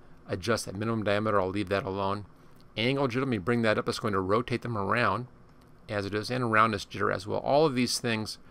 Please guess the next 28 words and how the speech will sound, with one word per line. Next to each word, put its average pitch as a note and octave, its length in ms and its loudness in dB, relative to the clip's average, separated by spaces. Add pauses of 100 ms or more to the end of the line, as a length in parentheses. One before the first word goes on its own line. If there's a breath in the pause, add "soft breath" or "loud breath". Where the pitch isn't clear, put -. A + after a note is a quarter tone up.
(380 loud breath)
are A2+ 80 -6
gonna A2 180 2
give A2 180 2
me A2 120 2
some G2+ 280 -2
variation G#2 840 2
on F#2 200 -2
this. - 200 -12
Now A2+ 120 -2
watch A#2+ 180 2
if - 80 -10
I F#2 100 2
paint - 340 -4
this - 360 -2 (720 loud breath)
and A2+ 80 -8
just G#2 140 -4
kinda G2+ 160 -2
tap A2+ 380 -4
in B2 80 -4
here. A#2 260 -4 (920 loud breath)
So - 140 2
it's C3+ 440 2
how B2+ 120 6
the A#2 140 4
brush A2+ 320 6
size B2 440 2
is G#2 260 -4
changing. B2+ 640 -2